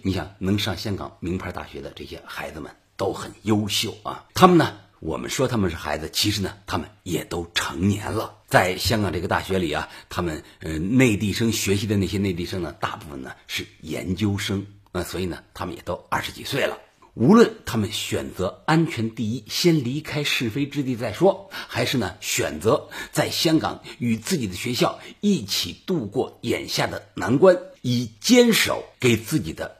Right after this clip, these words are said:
大学时代一个交代，我觉得呢，都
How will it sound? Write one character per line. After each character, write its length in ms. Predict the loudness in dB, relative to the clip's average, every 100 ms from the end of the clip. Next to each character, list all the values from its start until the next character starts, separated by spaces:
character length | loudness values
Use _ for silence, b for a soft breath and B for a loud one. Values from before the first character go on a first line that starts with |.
| _
大 220 | 2 2
学 200 | -4 -4
时 180 | -4 -4
代 280 | -6 -8 -12
一 120 | -10 -10
个 160 | -10 -12
交 260 | 0 2 4
代， 240 | 0 -8 -8
我 180 | -6
觉 160 | -6 -8
得 80 | -8
呢， 140 | -10 -16 _ 2
都 220 | 2